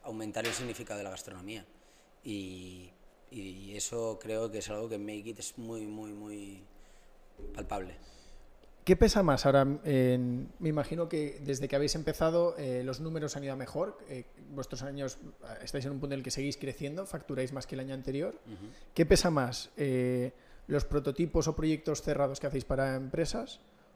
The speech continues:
Speaker 2: o las consultorías de, eh, los procesos de acompañar a la empresa en diferentes temas?
Speaker 1: Al principio el día a día era generar productos para compañías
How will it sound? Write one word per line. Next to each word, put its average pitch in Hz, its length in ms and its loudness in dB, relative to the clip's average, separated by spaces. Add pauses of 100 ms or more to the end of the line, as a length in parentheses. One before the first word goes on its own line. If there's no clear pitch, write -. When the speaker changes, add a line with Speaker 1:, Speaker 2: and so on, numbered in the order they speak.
(120)
Speaker 2:
o 131 240 4
las 131 160 4
consultorías 143 1040 2
de, 131 320 -2
eh, - 240 -6
los 139 220 -10
procesos 139 320 -6
de 135 80 -6
acompañar 131 520 0
a 131 40 4
la 131 80 4
empresa 135 440 -2
en 135 80 -8
diferentes 127 380 -6
temas? 113 400 -10 (960)
Speaker 1:
Al 110 80 -8
principio 110 880 0 (220)
el 104 140 -8
día 107 180 0
a - 20 0
día 110 400 -2
era 90 460 -8 (160)
generar 95 420 -8
productos 101 640 -8 (800)
para 90 160 -14
compañías 92 720 -12